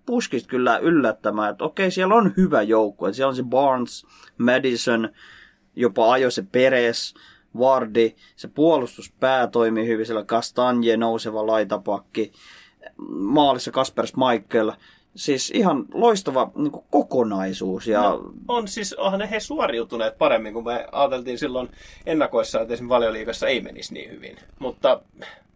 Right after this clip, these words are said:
Speaker 2: no, me päästään kohta tuohon Valioliigaan. Mutta Leicester ottaa tässäkin pardi pardi.
Speaker 1: Ottaa, ottaa. Se on yksi nolla tai kaksi nolla Leicesterin hyväksi. Et se puolustuspää kyllä pitää ja ei se tarvi, kun se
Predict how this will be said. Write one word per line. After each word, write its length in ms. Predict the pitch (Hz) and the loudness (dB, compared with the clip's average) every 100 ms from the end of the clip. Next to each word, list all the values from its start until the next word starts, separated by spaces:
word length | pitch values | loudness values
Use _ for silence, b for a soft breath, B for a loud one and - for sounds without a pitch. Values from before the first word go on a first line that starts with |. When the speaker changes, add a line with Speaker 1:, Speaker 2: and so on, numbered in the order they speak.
| - | -6
Speaker 2:
no, 180 | 143 139 | 0 2
me 100 | 156 | 4
päästään 360 | 147 127 120 107 | 2 0 -2 -4
kohta 220 | - - | -6 -8
tuohon 200 | 85 - | -10 -8
Valioliigaan. 640 | 71 78 - - - - B B B | -8 -8 -12 -16 -20 -20 B B B
Mutta 320 | 143 - 139 143 | -10 2 2 4
Leicester 340 | 156 - - | 2 2 -2
ottaa 260 | 107 139 120 | 0 0 2
tässäkin 420 | 120 120 110 101 | 0 -2 -8 -4
pardi 260 | - - 98 | -2 -2 -2
pardi. 380 | 90 - - - _ B B B | -4 -4 -8 -18 _ B B B
Speaker 1:
Ottaa, 480 | - 131 143 - 196 | 0 2 2 2 4
ottaa. 380 | 135 120 - 107 | 4 0 -2 -2
Se 140 | 117 | 2
on 200 | 151 185 | 2 2
yksi 280 | - 170 - | 2 0 2
nolla 260 | 147 139 127 | 2 4 2
tai 160 | 120 | 0
kaksi 340 | 107 120 117 120 | 2 0 -2 -2
nolla 440 | 110 107 107 - - | -2 0 -2 -4 -6
Leicesterin 760 | 117 113 113 - 107 101 101 - - - | -2 0 0 -2 -4 -2 -4 -6 -10 -4
hyväksi. 460 | 107 104 95 - | 0 0 -2 -6
Et 80 | 76 | -8
se 100 | - | -8
puolustuspää 680 | - 160 160 131 - 123 123 | 0 0 0 -6 -4 -2 0
kyllä 240 | 120 113 101 | 0 -2 -2
pitää 480 | 123 120 - 107 101 | -6 -6 0 2 2
ja 220 | 98 90 - | 0 -4 -4
ei 140 | 143 110 | -2 -2
se 100 | 127 | -2
tarvi, 380 | - 139 113 - | 0 0 0 -6
kun 120 | 117 | -6
se 160 | 117 | -4